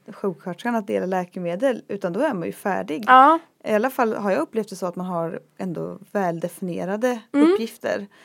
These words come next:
Speaker 1: Ehm, så att jag skulle nog bli väldigt stressad av att känna att jag kan alltid göra mer.
Speaker 2: Ja.
Speaker 1: Det är typ som att, när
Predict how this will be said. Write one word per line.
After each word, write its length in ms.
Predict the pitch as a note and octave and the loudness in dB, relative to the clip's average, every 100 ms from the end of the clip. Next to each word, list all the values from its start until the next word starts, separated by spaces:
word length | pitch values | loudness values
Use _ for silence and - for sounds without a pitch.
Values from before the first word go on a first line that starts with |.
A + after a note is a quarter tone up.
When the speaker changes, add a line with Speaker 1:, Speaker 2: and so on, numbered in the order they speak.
| - - _ | -20 -20 _
Speaker 1:
Ehm, 680 | - G3 F#3 F3+ F3+ F3+ F#3 - - - | -8 -6 -4 -6 -6 -6 -8 -12 -20 -12
så 180 | - | -6
att 260 | G3+ - - - _ _ - | -6 -6 -18 -20 _ _ -6
jag 160 | G3 F#3 | -4 -4
skulle 220 | - D#4 | -2 2
nog 140 | B3+ | 2
bli 100 | G3 | 0
väldigt 280 | F#3+ G3+ F3+ | -2 -4 -4
stressad 320 | - G3 F#3 | -8 -6 -4
av 80 | E3+ | -2
att 320 | E3+ E3+ - _ _ | -2 -6 -20 _ _
känna 240 | - G#3+ F3+ | -6 -4 -4
att 80 | |
jag 100 | G3 | -6
kan 100 | - - | -10 -10
alltid 320 | G3+ - A#3+ | -10 -6 -2
göra 220 | G3+ F3+ | -2 0
mer. 400 | A3+ B3 - G3 - - | -2 0 -2 -6 -4 4
Speaker 2:
Ja. 260 | B3+ D#4+ E4 | 6 6 2
Speaker 1:
Det 60 | A3+ | -2
är 40 | |
typ 160 | A3+ A#3+ | -2 -2
som 180 | G#3+ G3 | -2 0
att, 240 | F#3 F3+ | 0 -2
när 120 | G3 | -2